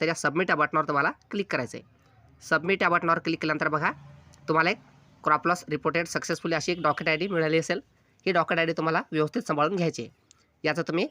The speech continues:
स्क्रीनशॉटसुद्धा मारू शकता. ठीक आहे, त्यानंतर बघा तुम्हाला पीक विमा कंपनीचा जो काही तुम्ही इथं मोबाईल नंबर ओटीपीसाठी दिला होता,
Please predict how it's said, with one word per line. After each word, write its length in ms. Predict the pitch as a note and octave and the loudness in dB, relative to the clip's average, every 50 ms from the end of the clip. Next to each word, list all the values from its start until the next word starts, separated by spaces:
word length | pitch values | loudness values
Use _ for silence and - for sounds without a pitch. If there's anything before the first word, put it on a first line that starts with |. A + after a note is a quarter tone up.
| - | -6
स्क्रीनशॉटसुद्धा 760 | - - - - D3+ D3+ D3+ - B3 A#3+ - - C#3+ C3+ D#3+ G3 - - _ - | -12 -8 -4 -2 -2 0 0 0 0 0 0 -2 -2 -2 -2 -2 -4 -6 _ 0
मारू 220 | G3+ G3 F#3 E3+ | 4 4 4 4
शकता. 280 | D3+ - C#3 - - G#2 G2 - _ _ _ _ _ _ _ - - _ _ _ _ _ _ _ _ _ _ | 4 0 -2 -6 -8 -14 -18 -18 _ _ _ _ _ _ _ -20 -20 _ _ _ _ _ _ _ _ _ _
ठीक 160 | E3+ E3 D#3+ | -2 0 0
आहे, 100 | G3+ A#3+ D4+ _ - | 0 -2 -4 _ -2
त्यानंतर 340 | D#3 D3+ D#3+ E3 D#3+ E3+ E3+ | 0 2 2 2 0 0 0
बघा 180 | E3 E3 F#3 | 0 0 -2
तुम्हाला 260 | F#3+ - D#3+ D#3+ F3 | 0 0 0 0 0
पीक 200 | F3 - D#3+ D3 | 0 -2 -4 -4
विमा 160 | E3 D#3 E3+ E3 | 0 0 0 0
कंपनीचा 440 | - E3 - - D#3+ D#3 - F3+ | 0 -2 -4 -4 -4 -2 0 -2
जो 120 | E3+ D3+ D3 | -2 -2 -2
काही 160 | D3+ D#3+ D#3+ - | -2 -2 -2 -2
तुम्ही 140 | E3 E3 D#3+ | -2 -4 -2
इथं 160 | D#3+ F3+ A#3+ - | -2 -4 -4 -2
मोबाईल 240 | - D#3+ D3 D#3+ D#3 | -2 0 2 2 2
नंबर 160 | D#3 D#3 D#3+ | 2 2 0
ओटीपीसाठी 460 | D#3 D3 - D#3 D3+ D#3 - D#3 D3 D#3 | 0 -2 -2 -4 -6 -6 -4 -4 -2 0
दिला 180 | D3+ D#3+ E3+ | 0 0 0
होता, 200 | F#3 F3 D#3 A2+ | 0 -2 -4 -6